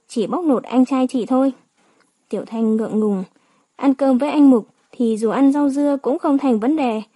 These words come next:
Tôi dùng mình, con nhóc này cũng bạo miệng gớm. Ở đầu bên kia Trịnh Tiểu Vân ngọt ngào gọi, "Tứ ca, hết giờ rồi, chị Dĩnh mời ăn cơm, chúng ta đi thôi." Tôi giật mình,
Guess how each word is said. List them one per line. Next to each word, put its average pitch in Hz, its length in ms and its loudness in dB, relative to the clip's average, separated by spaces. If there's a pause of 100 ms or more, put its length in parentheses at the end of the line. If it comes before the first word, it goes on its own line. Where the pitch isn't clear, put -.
(500)
Tôi 214 180 -4
dùng 208 260 -2
mình, 202 240 -2 (300)
con 226 180 -2
nhóc 320 180 -4
này 214 300 -2
cũng 311 200 -2
bạo 262 160 -4
miệng 220 260 -4
gớm. 233 220 -4 (960)
Ở 214 160 -10
đầu 208 160 -6
bên 247 200 0
kia 240 360 -4
Trịnh - 200 -4
Tiểu 208 260 -6
Vân 233 260 0
ngọt 220 200 -4
ngào 208 180 -4
gọi, 208 240 -8 (640)
"Tứ 285 140 -2
ca, 285 340 -2 (180)
hết 359 240 -4
giờ 247 200 0
rồi, 233 360 0
chị 254 160 -6
Dĩnh 302 240 0
mời 294 120 2
ăn 254 140 2
cơm, 294 280 0 (400)
chúng 311 180 -2
ta 294 180 -2
đi 285 140 0
thôi." 294 300 0 (680)
Tôi 240 200 -2
giật 220 260 -8
mình, 202 260 0